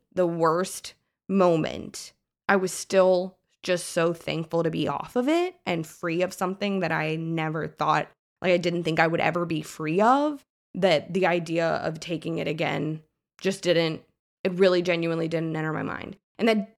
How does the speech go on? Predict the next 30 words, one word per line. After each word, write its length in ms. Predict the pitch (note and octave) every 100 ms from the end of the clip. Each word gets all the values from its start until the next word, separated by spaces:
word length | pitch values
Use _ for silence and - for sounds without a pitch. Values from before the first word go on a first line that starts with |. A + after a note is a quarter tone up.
| -
I 80 |
don't 100 | C4
know, 80 | B3+
I 100 | F#3+
go 200 | F#3+ G3
back 180 | G3 G3+
and 160 | F3 E3
forth 320 | E3 - -
'cause 160 | G#3
sometimes 500 | - F#3 G3 G#3 G3
I'm 140 | F#3+ E3+
like, 220 | F3+ -
"I'm 100 | C#4
not 200 | D#4+ F4+
saying 380 | G4+ G#4 G#4 D#4+
never. 800 | A3 D4 B3+ C4 D4 D#4+ F4+ - _ _ _
I'm 120 | - D4
not 240 | E4 F#4
saying 300 | F#4 F4 C#4+
never," 380 | C4 C#4+ B3+ A3+
but 120 | G3+
then 140 | G#3+
s-, 160 | G#3 G3+
at 140 | F#3+ F#3+
this, 160 | F#3
in 160 | - G#3
the 80 | F3+
same 320 | - G3 F3+
exact 380 | E3 E3+ E3 E3
breath, 400 | D#3+ D#3 -